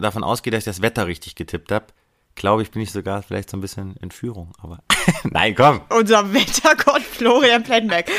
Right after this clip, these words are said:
Speaker 2: Leute, ihr merkt, also wenn's ums Wetter geht, ja, das ist immer ein Moment, da merkt man, oh, da gehen die Themen aus. Deswegen würde ich sagen, wir machen hier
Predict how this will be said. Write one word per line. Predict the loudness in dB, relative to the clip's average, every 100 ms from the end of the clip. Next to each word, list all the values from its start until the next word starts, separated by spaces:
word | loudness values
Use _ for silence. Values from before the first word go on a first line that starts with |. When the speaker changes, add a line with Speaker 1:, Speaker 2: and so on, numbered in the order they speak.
| -4 -2
Speaker 2:
Leute, | 4 4
ihr | 6 4
merkt, | 4 4
also | 0 2
wenn's | 0 0
ums | -2 -2 2
Wetter | 2 4 0
geht, | 0 -4 2
ja, | 4
das | 4 2
ist | 4
immer | 4
ein | 4
Moment, | 4 4 4 4
da | 2
merkt | 2 2
man, | 2
oh, | 2 2
da |
gehen | 4 4
die | 2 2
Themen | 4 4 2
aus. | 2 4 4
Deswegen | 2 0 0 0
würde | 0
ich | -2
sagen, | 2 2 2
wir | 2
machen | 2 0 0
hier | 0 0